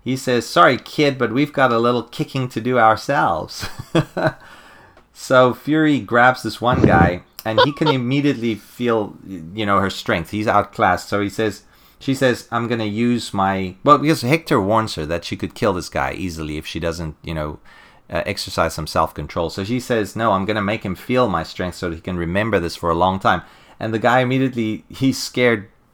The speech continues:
Speaker 1: to death. He's like, "I'll remember."
Speaker 2: Yeah. <laughs>
Speaker 1: But then one of them grabs a
Speaker 2: Man.
Speaker 1: knife, and,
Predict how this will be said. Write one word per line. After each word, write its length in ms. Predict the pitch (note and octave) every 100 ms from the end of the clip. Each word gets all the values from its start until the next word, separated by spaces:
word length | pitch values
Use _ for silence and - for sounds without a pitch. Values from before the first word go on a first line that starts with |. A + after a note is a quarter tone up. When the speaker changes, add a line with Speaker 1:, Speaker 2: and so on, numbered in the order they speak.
| - _ -
Speaker 1:
to 100 | G#2+
death. 460 | E2 B2 G#2 D#2+ -
He's 180 | G2+
like, 160 | A2 A2+
"I'll 200 | - A#3+
remember." 720 | G3+ E3+ A3+ B3+ C#3 F#3 B2+ -
Speaker 2:
Yeah. 80 | -
<laughs> 40 | - - - - C4+ - - - - A4+ - G#4 - G4 -
Speaker 1:
But 140 | - B2
then 180 | D3
one 120 | C#3+ F#3
of 80 |
them 160 | F3+ D3+
grabs 320 | B2 A#2+ A2
a 60 | G#2+
Speaker 2:
Man. 120 | F#2
Speaker 1:
knife, 340 | G#2 A2 G2
and, 260 | F#2+ F2+ E2+